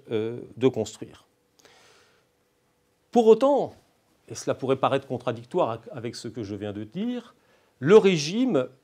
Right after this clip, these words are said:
euh, napoléonien va égal dans les deux sens. D'ailleurs, on aurait pu évoquer Caroline, euh, maîtresse, amante de, euh,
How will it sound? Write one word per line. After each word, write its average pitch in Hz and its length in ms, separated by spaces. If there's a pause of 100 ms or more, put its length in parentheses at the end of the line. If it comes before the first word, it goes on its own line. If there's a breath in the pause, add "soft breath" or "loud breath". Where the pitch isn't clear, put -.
(140)
euh, 123 240
napoléonien 131 1040
va 170 640 (100)
égal 160 380 (240)
dans 123 120
les 127 120
deux 135 140
sens. - 480 (160)
D'ailleurs, 98 440
on 98 120
aurait 98 160
pu 117 200
évoquer 104 480 (380 soft breath)
Caroline, 110 680 (120)
euh, 98 240
maîtresse, 101 680
amante 107 560 (300 soft breath)
de, 104 420
euh, 101 340